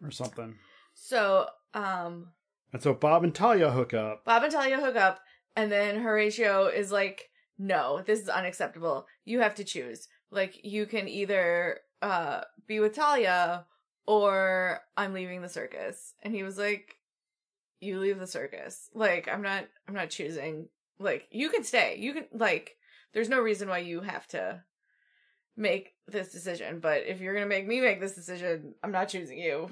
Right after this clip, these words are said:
Speaker 2: <laughs> Which
Speaker 1: So
Speaker 2: uh, is almost always the case.
Speaker 1: Yep.
Speaker 2: Whenever, <laughs> whenever someone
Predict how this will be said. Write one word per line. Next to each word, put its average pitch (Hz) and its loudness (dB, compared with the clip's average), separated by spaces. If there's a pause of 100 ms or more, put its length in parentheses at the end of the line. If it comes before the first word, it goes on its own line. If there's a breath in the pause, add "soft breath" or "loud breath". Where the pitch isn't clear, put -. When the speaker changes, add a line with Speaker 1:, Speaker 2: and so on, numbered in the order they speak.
(140)
Speaker 2:
<laughs> 762 0
Which - -2 (1080 loud breath)
Speaker 1:
So 120 -4 (200)
Speaker 2:
uh, 262 -2
is 311 -4
almost 330 0
always 320 0
the 311 -12
case. 320 -8 (100)
Speaker 1:
Yep. - 4
Speaker 2:
Whenever, 302 4 (160 loud breath)
<laughs> - -20
whenever 233 0
someone 208 -4